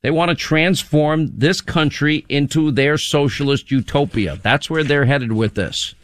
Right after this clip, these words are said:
And they're gonna say Republicans, they wanna shut down the government 'cause they're mean people and they want people to, they want innocent children to die.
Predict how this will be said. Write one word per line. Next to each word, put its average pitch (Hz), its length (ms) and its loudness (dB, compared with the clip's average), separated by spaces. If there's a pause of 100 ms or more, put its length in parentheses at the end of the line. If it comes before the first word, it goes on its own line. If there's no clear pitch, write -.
(920)
And 101 140 -2
they're 131 100 2
gonna 143 180 2
say 135 220 0
Republicans, 147 760 0
they 165 100 2
wanna 175 220 2
shut 185 260 -2
down 175 240 2
the 156 60 -2
government 170 400 0
'cause 147 120 0
they're 147 120 0
mean 180 320 2
people 156 480 0
and - 100 -2
they 147 60 4
want 160 200 0
people 165 280 -2
to, 139 120 -2
they 147 60 2
want 151 280 0
innocent 156 380 0
children 170 360 0
to 139 100 -2
die. 151 460 2